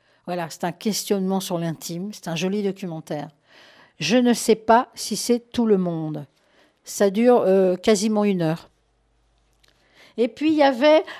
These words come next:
alors celui-là en fait il est déjà sorti, il était sorti le seize, ça s'appelle Warrior Woman. C'est un documentaire américain que je trouvais intéressant, justement.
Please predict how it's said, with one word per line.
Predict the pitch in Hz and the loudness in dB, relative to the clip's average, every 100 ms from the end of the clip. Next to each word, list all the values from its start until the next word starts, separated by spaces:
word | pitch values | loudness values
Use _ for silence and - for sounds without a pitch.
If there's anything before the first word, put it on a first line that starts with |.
| - | -2
alors | 233 247 | -2 0
celui-là | 320 302 294 311 339 | -2 0 2 4 4
en | 269 | 2
fait | - 294 - | 2 0 2
il | 226 | 0
est | 220 | 0
déjà | 190 311 311 | 2 2 4
sorti, | 262 269 - - 233 262 | 0 -2 -8 -8 -2 0
il | |
était | 226 190 202 | 0 -2 -4
sorti | - - 247 | -4 -4 -4
le | 202 | -4
seize, | 196 - 254 254 196 175 - - | -4 0 2 2 0 -8 -10 -20
ça | - 185 | -16 -4
s'appelle | 233 262 254 208 | -2 2 2 2
Warrior | 196 233 240 240 254 262 262 233 | 4 4 6 6 8 10 10 8
Woman. | 190 247 240 214 196 185 170 - _ - - _ | 8 6 8 6 4 0 -4 -8 _ -20 -20 _
C'est | - - 226 226 | -8 0 0 2
un | 208 196 | 0 2
documentaire | 202 277 285 247 233 - 214 - | 2 2 2 2 2 0 -2 4
américain | 262 262 226 220 - 214 240 - _ - _ - | 4 4 0 -4 -6 -4 -4 -8 _ -20 _ -14
que | - | -14
je | - | -8
trouvais | - 226 | -2 2
intéressant, | 226 226 262 233 - 220 | 2 2 -2 -4 -2 -2
justement. | 202 180 - 185 190 | -2 -4 -6 -2 -2